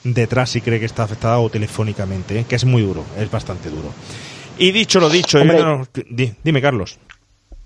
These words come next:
Speaker 2: me gustaría hacer una, una pequeña apreciación, ¿vale? Ya que nos ponemos serios y ya salimos de, del tema.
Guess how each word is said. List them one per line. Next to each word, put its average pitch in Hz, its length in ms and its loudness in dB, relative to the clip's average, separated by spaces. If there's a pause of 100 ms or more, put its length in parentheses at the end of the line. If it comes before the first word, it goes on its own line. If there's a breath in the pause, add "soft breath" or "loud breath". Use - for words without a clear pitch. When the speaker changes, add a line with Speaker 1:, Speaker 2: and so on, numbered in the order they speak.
(120)
Speaker 2:
me 170 220 8
gustaría 165 320 6
hacer 202 200 2
una, 175 840 2 (120)
una 170 220 6
pequeña 170 340 4
apreciación, 135 640 4
¿vale? 135 280 6 (640 loud breath)
Ya 147 120 4
que 156 80 4
nos 143 120 4
ponemos 147 380 4
serios 170 440 6
y - 20 2
ya 151 100 6
salimos 143 380 4
de, 139 380 6
del 131 260 4
tema. 127 300 4